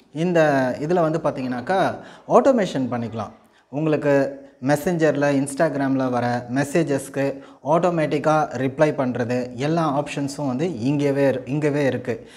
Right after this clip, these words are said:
இப்போ, அஹ், Facebook, Instagram இதனுடைய இன்பாக்ஸ் மெசேஜஸை இங்கேயே நீங்க மேனேஜ் பண்ணிக்கலாம். அது இல்லாம இன்சைட்ஸ், ரிப்போர்ட்ஸ்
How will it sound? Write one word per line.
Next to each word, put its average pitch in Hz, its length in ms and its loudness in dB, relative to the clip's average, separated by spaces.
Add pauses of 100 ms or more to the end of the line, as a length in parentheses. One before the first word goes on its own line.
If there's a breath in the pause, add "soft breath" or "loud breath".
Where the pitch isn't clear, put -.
(200 loud breath)
இப்போ, 131 200 2
அஹ், 202 140 -2 (220)
Facebook, 165 920 0 (260 soft breath)
Instagram 147 600 0
இதனுடைய 147 680 2
இன்பாக்ஸ் 156 580 0
மெசேஜஸை 135 680 -2 (140)
இங்கேயே 156 400 2
நீங்க 139 180 2
மேனேஜ் 131 380 0
பண்ணிக்கலாம். 113 360 -6 (380 loud breath)
அது 143 200 2
இல்லாம 156 320 2
இன்சைட்ஸ், 147 800 -2
ரிப்போர்ட்ஸ் 147 680 0